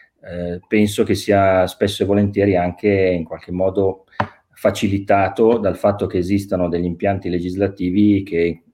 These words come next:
che, che, che in-, incrementano o comunque che sollecitano in questa direzione. Quindi rispetto ad un po' di anni fa, ora vedo molto più fermento in questo e penso che si st-, stiano cambiando molto le cose.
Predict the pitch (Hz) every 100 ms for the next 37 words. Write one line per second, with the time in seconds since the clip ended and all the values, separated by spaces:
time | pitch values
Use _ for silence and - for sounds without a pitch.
0 | _ _ 92 78 78 80 - _ 78 76
1 | 73 _ - 90 82 82 78 80 98 98
2 | 87 87 98 110 104 107 110 87 - 85
3 | 90 - 101 98 - _ 104 - 90 92
4 | 107 - - 85 80 80 - 80 78 73
5 | - 78 71 110 104 90 - - _ _
6 | _ _ _ - - 107 101 131 135 120
7 | 110 104 123 117 117 113 110 131 113 113
8 | 120 95 92 92 92 98 107 107 - 101
9 | 98 92 104 92 80 90 92 90 82 80
10 | - 113 123 - - - _ _ 104 101
11 | 110 104 120 113 101 104 113 104 101 95
12 | 95 92 92 - 98 - _ - - 113
13 | 110 107 101 113 107 101 107 104 92 -
14 | 117 80 78